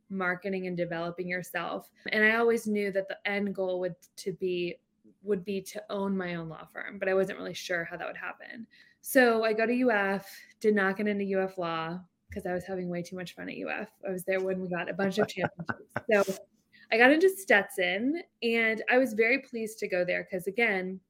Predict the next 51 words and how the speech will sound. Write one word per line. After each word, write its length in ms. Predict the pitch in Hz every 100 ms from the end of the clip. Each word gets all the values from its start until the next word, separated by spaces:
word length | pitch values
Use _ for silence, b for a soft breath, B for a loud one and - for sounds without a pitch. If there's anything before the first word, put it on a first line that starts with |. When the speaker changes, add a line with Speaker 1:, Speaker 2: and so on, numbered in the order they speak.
| _
Speaker 1:
number 220 | 202 202
one 120 | 202 190
trial 580 | 190 190 185 180 190 -
school 360 | - 220 190
in 60 | 180
the 80 | 175
country, 480 | - 277 - 190 185
like, 220 | 180 180
I 140 | 185
was 260 | 180 175 - _ _ -
pumped. 440 | 294 196 190 - _ _ _ -
And, 520 | 226 214 214 208 202 -
you 80 | 226
know, 160 | 185 185
my 100 | 196
parents 400 | 196 214 202 202
were 80 |
like, 160 | 196 196
"If 80 | 185
you're 140 | 196
not 200 | 196 196
in 120 | 196
and 120 | 185 180
out 220 | 175 175
in 260 | 175 180 - -
the 100 | 180
three 240 | 196 180
years 240 | 175 170
you're 80 | 170
given, 420 | 165 170 170 170
like, 200 | 170 180 -
or 160 | 190
the 140 | 180 196
four 220 | 208 208
years 220 | 202 190
of 60 | 185
undergrad 540 | 180 180 175 175 175
and, 100 | 175
like, 160 | 175 175
get 140 | 202
into 220 | 202 208
law 180 | 185 180
school, 220 | 180 185
get 200 | 175 190
in, 200 | 190 185
get 100 | 180
out, 180 | 180 175
get 120 | -
out 120 | 180 175
of 60 |
school," 420 | - - 180 170